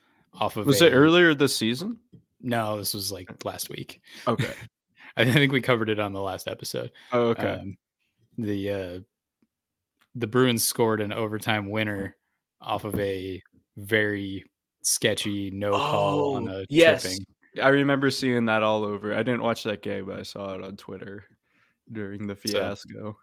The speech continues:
Speaker 1: just, uh, you know, the history between the Blues and the Bruins now,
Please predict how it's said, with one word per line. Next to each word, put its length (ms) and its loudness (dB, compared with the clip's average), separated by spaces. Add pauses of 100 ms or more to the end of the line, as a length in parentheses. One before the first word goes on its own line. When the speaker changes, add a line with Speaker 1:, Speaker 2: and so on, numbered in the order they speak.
(680)
Speaker 1:
just, 320 -4
uh, 240 -2 (340)
you 100 -4
know, 180 -6
the 100 -2
history 340 0
between 300 -4
the 80 -4
Blues 280 -4
and 80 -4
the 40 -6
Bruins 440 -6
now, 280 -6